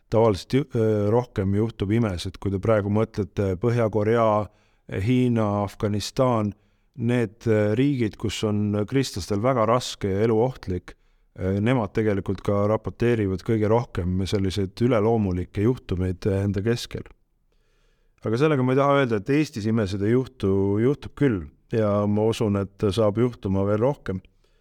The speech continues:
Ma tahan jah, jagada ühest, äh, korrast, kui ma, äh, käisin Keenias esimest korda missioonireisil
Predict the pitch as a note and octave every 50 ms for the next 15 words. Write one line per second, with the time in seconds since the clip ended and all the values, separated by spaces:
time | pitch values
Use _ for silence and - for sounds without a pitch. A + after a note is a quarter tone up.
0 | _ _ _ _ G#2+ A2+ C3+ D#3+ F3 E3 C#3+ C#3+ C#3+ C#3+ - - C#3+ D3+ F#3 F3
1 | B2+ G#2+ G#2 G#2 G#2 G#2 G#2+ G#2+ - - - A#2 A#2 A2 - - - - A2+ A2
2 | G#2+ G#2+ G#2+ G#2+ - _ - - - D3 D#3+ D3+ A2+ - - - - A2+ G#2+ G#2
3 | G2+ G2+ G2+ G#2 G#2 G#2 - _ _ _ _ _ _ _ _ _ _ B2 A2 G2+
4 | G2 F#2+ - - C3+ C3 - A2+ G2+ - E3 F3 D#3 A2 F#2+ F#2 F2 - - -
5 | _ _ _ _ _ _ _ - A#2 B2 C3+ B2 A2 G#2 - - - D#3 C#3+ A2+
6 | G#2 G2 G2+ G#2+ A#2 A2+ - - A2+ G2+ G2+ G#2+ B2+ D3 D3+ - A2 F#2 F2